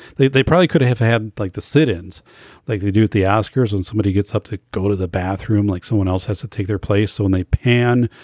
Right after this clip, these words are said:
with the camera, like, you know, it doesn't seem like it's empty. So they probably could have called me and some other people, "Come down."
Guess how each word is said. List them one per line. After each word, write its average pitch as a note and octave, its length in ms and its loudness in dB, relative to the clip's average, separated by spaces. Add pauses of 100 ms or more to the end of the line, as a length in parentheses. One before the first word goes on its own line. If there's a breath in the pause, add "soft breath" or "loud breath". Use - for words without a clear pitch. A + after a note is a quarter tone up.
(360 loud breath)
with A#2+ 180 -2
the G2+ 80 -2
camera, A#2 560 2 (340 soft breath)
like, F#2 320 -2
you A2 60 2
know, F#2+ 160 2
it F#2+ 80 -8
doesn't G2 280 -2
seem G2 180 -2
like F#2+ 160 -2
it's F#2+ 140 -6
empty. G2 280 -2
So G#2 180 -6
they G2 80 -4
probably G#2 300 0
could G2 160 -4
have F#2 80 -4
called G2 320 0
me F#2 240 2
and F#2+ 140 -4
some - 120 -10
other A2+ 140 -6
people, - 280 -10
"Come B2 180 2
down." A2+ 380 0